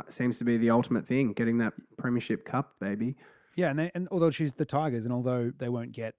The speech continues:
Speaker 2: huge amounts of money for their first three years, they will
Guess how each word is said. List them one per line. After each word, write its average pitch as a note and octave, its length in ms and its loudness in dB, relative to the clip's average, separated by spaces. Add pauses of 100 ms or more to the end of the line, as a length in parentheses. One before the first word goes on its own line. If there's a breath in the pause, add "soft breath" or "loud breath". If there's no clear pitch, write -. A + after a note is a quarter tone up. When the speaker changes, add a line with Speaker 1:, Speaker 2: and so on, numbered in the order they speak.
(200)
Speaker 2:
huge B2 420 0
amounts A#2 260 -6
of A2+ 40 -4
money A#2+ 200 -2
for A2 60 -6
their A2+ 100 -4
first B2 320 -6
three A2+ 180 -2
years, A2 540 -8 (100)
they A2 320 -6 (420)
will A2+ 300 -4